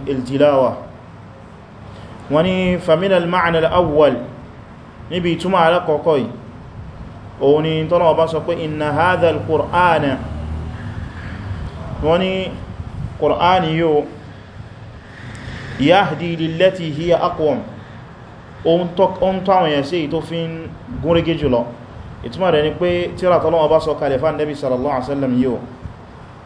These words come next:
Wọ́n, wọ́n ní, "والثاني"، ìtumọ̀ rẹ̀ ẹlẹ́kejì. Wọ́n ní, "فهو مأخوذ من قوله". Wọ́n ní, "Okay, ẹ̀rí fún tẹ́lẹ̀kejì ni pé wọ́n máa ń túmọ̀ ìmọ̀ kankan." Òun náà ni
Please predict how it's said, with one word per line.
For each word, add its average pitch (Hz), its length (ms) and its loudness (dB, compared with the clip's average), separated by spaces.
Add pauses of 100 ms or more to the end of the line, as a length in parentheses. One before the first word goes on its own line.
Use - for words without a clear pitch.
(120)
Wọ́n, 175 160 2 (100)
wọ́n 208 100 4
ní, 214 80 2
"والثاني"، 190 640 4 (160)
ìtumọ̀ 180 320 0
rẹ̀ 165 140 6
ẹlẹ́kejì. 151 440 -2 (1200)
Wọ́n 160 100 4
ní, 185 60 0
"فهو 170 380 4
مأخوذ 175 640 0 (960)
من 151 300 -2
قوله". 170 500 2 (1160)
Wọ́n 185 120 6
ní, 226 200 6
"Okay, 190 360 2
ẹ̀rí 170 280 4
fún 214 380 -2 (200)
tẹ́lẹ̀kejì 180 580 2 (840)
ni 160 60 -8
pé 190 280 4
wọ́n 185 140 4
máa 180 120 2
ń 180 40 -2
túmọ̀ 170 480 0
ìmọ̀ 156 240 2
kankan." 143 380 0 (800)
Òun 151 220 4
náà 175 200 4
ni 156 400 -2